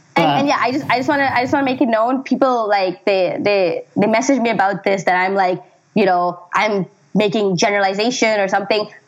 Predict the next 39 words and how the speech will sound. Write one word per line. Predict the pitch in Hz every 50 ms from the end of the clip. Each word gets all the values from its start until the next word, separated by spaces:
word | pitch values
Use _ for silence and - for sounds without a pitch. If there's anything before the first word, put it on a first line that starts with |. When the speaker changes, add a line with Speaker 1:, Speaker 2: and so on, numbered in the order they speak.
| _ -
Speaker 1:
Of | 262 262 -
course, | - - 359 415 466 427 - 311 -
I | 226 240 254 262
understand | 294 302 381 370 359 - - 214 226 247 247 240 185
that | 214 202 185
not | 196 220 214 220 233 240 233 233 - 220
every | 254 262 196 170 254 247 233
single | 233 - - 240 226 226 226 226 -
Pakistani | - - 175 180 - 247 262 - 196 202 202 196 -
person | - 208 202 170 - 202 196
is | 196 196 175 180
like | 175 190 185 - - -
this. | 170 165 165 -
You | 180 165
know, | 175
I | 170 190
don't | 208 214 208
think | 180 214 208 208 196 185 - - - _ -
everybody | 226 247 254 247 214 185 214 240 240 185 208 208 208 202 202 202 202
my | 190 190 190 196
mom's | 190 190 196 196 196 196 202 175 170
age | - 196 196 196 185 160 165
has | 185 190 180 180 - -
suffered | - - 196 190 - 202 196 175 147
through | 180 185 185 180
trauma. | - - - 175 175 196 190 180 175 180 180 175 - -
Speaker 2:
Yeah, | 240 262 233
Speaker 1:
You | 196
know, | 175 180
Speaker 2:
of | -
course, | - 226 185 175 180
Speaker 1:
I | -
don't | 269 285 - - 294
Speaker 2:
yeah. | -
Speaker 1:
think | - 302 285 277 - -
that. | - 170 151 160 175
Of | 185 - -
course | - 330 523 508 - -
not. | 220 185 170 165 165